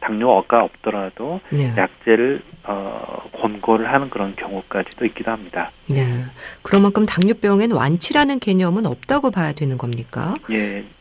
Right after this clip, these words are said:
Speaker 2: 음.
Speaker 1: 맞습니다. 완치라고 하는 개념보다는 조금 이제 다른 의학적 표현인데요. 완화라고 하는 개념이 있습니다.
Speaker 2: 완화요?
Speaker 1: 네, 그래서
Speaker 2: 아.
Speaker 1: 그러한 개념은 약 없이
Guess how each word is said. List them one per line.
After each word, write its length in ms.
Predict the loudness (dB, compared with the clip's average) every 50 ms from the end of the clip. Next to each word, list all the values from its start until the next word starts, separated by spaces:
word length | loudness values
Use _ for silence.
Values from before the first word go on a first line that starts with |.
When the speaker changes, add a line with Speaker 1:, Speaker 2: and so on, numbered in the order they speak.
| _ _ -6 -4
Speaker 2:
음. 300 | -4 -2 -2 -2 0 0
Speaker 1:
맞습니다. 480 | 0 0 0 -2 -6 -10 -8 -4 -4 0
완치라고 640 | 2 2 2 0 -2 -2 2 2 2 2 4 2 0
하는 180 | 0 0 -2
개념보다는 680 | -4 -4 -4 -2 -2 -4 -6 -6 -6 -4 -4 -4 -6 -8 -12 -18 -20 -20 -18 -18 -18 -18 -6 -6
조금 220 | -4 -4 -4 -6
이제 120 | -6 -4 0
다른 380 | 4 4 6 6 4 2 0 -4 -2
의학적 580 | 0 2 2 2 -2 -6 -6 -6 -6 -4 -6
표현인데요. 720 | -8 -8 -6 -6 -6 -8 -8 -8 -8 -8 -8 -8 -10 -14 -16 _ -20 -20 -20 -20 -20 -20 _ _
완화라고 800 | 2 2 4 2 -2 0 2 4 6 6 4 4 0 -2 -2
하는 200 | -4 -6 -8 -10
개념이 360 | -12 -14 -12 -12 -12 -12 -12 -14
있습니다. 200 | -10 -6 -4 -2
Speaker 2:
완화요? 800 | 0 2 0 0 0 -4 -6 -6 -6 -6 -6 -8 -8 -8 -10 -10 -10
Speaker 1:
네, 120 | -10 -8
그래서 240 | -6 -6 -6 -6 -8
Speaker 2:
아. 140 | -10 -6 -4
Speaker 1:
그러한 320 | 0 4 6 6 4 4
개념은 500 | 0 -4 -6 -4 -4 -6 -6 -6 -8 -8 -10 -16 -20 -20 -20 -20 -20 -20 -20 _ _ 0
약 200 | 2 2 2 2
없이 600 | -2 -2 -2 -6 -8 -6 -6 -4 -4 -6 -8 -12